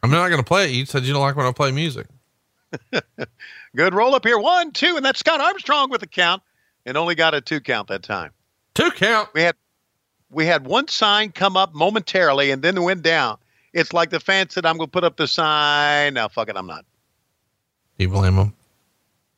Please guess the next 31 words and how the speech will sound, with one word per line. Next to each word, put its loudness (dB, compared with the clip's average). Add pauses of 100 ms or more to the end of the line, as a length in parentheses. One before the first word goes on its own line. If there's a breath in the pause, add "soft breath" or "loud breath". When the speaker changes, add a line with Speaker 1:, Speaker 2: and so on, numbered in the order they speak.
(420)
Speaker 2:
It's -8
not 0
worth 0
putting 0
a -2
sign 0
up 4
for. -8 (1800)
When, 0
what, -2
what -2
era 2 (120)
and -8
what -2
year 2
did -10
they 2
start -2
using -6
the -4
padded -2 (500)
safety -2
rail 0
around -2
the -8
ring? -6 (2000)
Speaker 1:
Hmm, -4
that's -4
a -14
good -2
question. -2